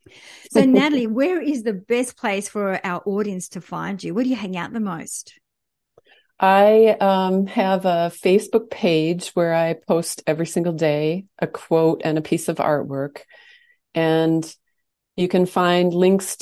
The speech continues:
Speaker 2: to all my interviews and, um,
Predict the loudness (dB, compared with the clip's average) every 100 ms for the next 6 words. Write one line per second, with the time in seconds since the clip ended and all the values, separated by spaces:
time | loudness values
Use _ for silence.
0 | 2 4 6 6 6 4 4 4 2 2
1 | 0 2 2 4 2 0 -4 -8 -4 0
2 | 0 2 0 -2 -6 -6 -2 0 0 -2
3 | -4